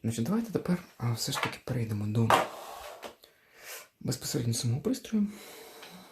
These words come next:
Значить, підчепити його на штатив можна за допомогою ось такої штучки.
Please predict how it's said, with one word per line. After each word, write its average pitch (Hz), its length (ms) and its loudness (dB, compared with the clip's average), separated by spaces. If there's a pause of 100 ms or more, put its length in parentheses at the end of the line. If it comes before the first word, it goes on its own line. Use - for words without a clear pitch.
(1700)
Значить, - 200 4
підчепити - 500 0
його 113 180 0
на 117 100 0
штатив 113 340 -6
можна 113 460 -4 (760)
за 120 60 -2
допомогою 110 560 2
ось 143 200 -6
такої - 440 -6
штучки. - 520 -4